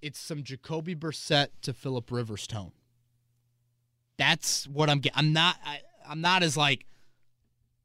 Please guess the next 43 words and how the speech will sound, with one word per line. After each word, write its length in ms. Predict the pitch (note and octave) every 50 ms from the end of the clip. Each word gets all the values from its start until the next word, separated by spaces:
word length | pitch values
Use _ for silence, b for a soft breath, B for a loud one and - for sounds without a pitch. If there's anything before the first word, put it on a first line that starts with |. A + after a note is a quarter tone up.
| _ _ -
they're 160 | D#3 D3 C3
done 220 | A#2 C#3+ D3 D3+
with 120 | D#3 C#3 -
Brissett. 380 | D#3+ C#3 - - E3+ E3 F3 - - - - - - - _ _ _ _ _ _ _ _ _ _ -
I'm 80 | D3
not 160 | D3 D3+ C#3+ C3
in 60 | A#2+
that 180 | C3+ D3+ C#3+
camp 260 | - - F3 E3 D3 D3
just 200 | D#3 C#3+ - D#3
yet. 260 | D3 D3 F3 F3+ - b b b b b b b b b b b b b _ - B2
But 140 | - D#3 C#3+
I 100 | C#3+ E3+
just 180 | E3 F3 - -
think 140 | C#3+ C#3+
there's 180 | D#3+ D3+ D3 C3+
a 60 | C#3
little 240 | C3 C3 D3 D3 D3
bit 180 | B2 C#3+ C3+ A2+
more 280 | B2+ C3 C3 B2+ A#2+
there 360 | A2+ A#2+ A#2 A#2 A#2 A2+ A2
of, 320 | G#2 G2+ G#2 G#2 - - _ _ _ _ _ _ _ _ _ _ _ _ _ _ _ _ _ _ _ _ _ _ _ _ _ _
you 60 | - C3+
know, 60 | B2+
when 160 | A#2 B2 C#3
you 80 | F#3+ A3
talk 220 | - C#4 C4+ A3
about 200 | F3+ E3 C#3+ B2
quarterback, 560 | - - - D#3+ E3 C#3+ C3+ A2+ A2 G#2 G#2 - -
you 200 | B2+ C#3 F3 A3+
need 200 | A#3 B3 A3+ F3+
your 100 | F#3 E3
quarterback, 520 | - - D#3 D#3 D3+ D#3+ E3 D#3 C3+ -
Chris, 400 | - - D#3+ D3+ D3+ - - -
to 120 | - C3 - _ -
cover 340 | - - E3 D3+ C3+ C#3 - -
up 220 | B2 A#2 A#2+ - -
other 180 | B2+ B2+ A#2+ A#2+
areas 360 | G#2+ A2+ A#2 A2+ A2 G#2+ G#2
of 120 | - G#2
the 60 | G2+ G2
roster. 400 | F#2 - G#2 - - - - -
It, 140 | - C#3+